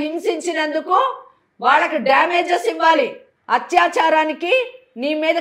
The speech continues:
క్రిమినల్ కేసు వేస్తున్నాం. నీకు తెలుసా? నువ్వు అంటున్నావు కదా వాళ్ళని, నీకు తెలుసా, నేనెవరో తెలుసా,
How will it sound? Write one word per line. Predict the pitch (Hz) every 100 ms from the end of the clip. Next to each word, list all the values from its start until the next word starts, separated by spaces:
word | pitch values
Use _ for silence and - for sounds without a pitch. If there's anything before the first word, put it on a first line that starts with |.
| 330
క్రిమినల్ | 320 349 381 359 339
కేసు | 330 453
వేస్తున్నాం. | 302 311 302 240 196 _ _ _
నీకు | 247 277 311
తెలుసా? | 320 - 381 480 - - _ _
నువ్వు | 233 285
అంటున్నావు | 285 403 415 403
కదా | 349
వాళ్ళని, | 311 277 226 165 - _ -
నీకు | 240 233 294
తెలుసా, | 302 - 320 370 - - -
నేనెవరో | 254 285 277 339 320
తెలుసా, | 311 311 -